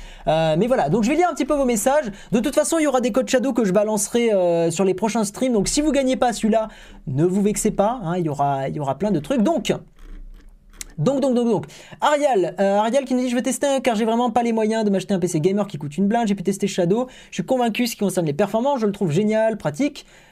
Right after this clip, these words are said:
Ah, celui-là est bien. « Shadow serait cool pour tester car c'est un produit intéressant qui mériterait un test assez profond. » <laughs> Ne détournez pas cette phrase. Ok, putain, c'est dur. Au final, vous avez beaucoup de, de messages assez motivés.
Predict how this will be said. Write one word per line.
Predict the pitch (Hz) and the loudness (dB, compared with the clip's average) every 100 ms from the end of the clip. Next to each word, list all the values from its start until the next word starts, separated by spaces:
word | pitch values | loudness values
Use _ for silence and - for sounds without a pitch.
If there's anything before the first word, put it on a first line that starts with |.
| - | -4
Ah, | 220 208 139 | 0 0 0
celui-là | 262 311 | 0 2
est | |
bien. « | 180 165 - 170 | 2 0 -4 -6
Shadow | 233 254 | -4 -2
serait | 269 240 | 0 0
cool | 269 | 0
pour | 240 | -2
tester | 220 202 262 | -2 -2 -2
car | 208 | 0
c'est | |
un | 202 | 0
produit | 208 226 | 0 -2
intéressant | 208 190 190 240 | 0 0 -2 -4
qui | 180 | -4
mériterait | 170 165 214 | -4 -4 -4
un | |
test | 196 208 | -4 -4
assez | 185 180 | -4 -6
profond. » | 175 165 165 131 | -4 -4 -4 -6
<laughs> | |
Ne | - 139 160 160 | -2 0 2 2
détournez | 180 165 151 | 0 0 -2
pas | 180 | -2
cette | 165 | -4
phrase. | - 139 127 - - - - | -4 -6 -6 -12 -20 -20 -6
Ok, | 147 143 | -4 -2
putain, | 175 247 220 | -2 0 0
c'est | 196 | 0
dur. | 180 262 | 2 0
Au | 180 | 0
final, | 170 214 | 0 2
vous | 220 165 | 2 2
avez | 160 | 0
beaucoup | 156 175 | 0 0
de, | 202 170 156 | 2 2 2
de | 147 | 0
messages | 156 151 180 | 0 -2 -2
assez | 165 202 | -2 0
motivés. | 175 165 170 165 294 | 0 0 0 0 0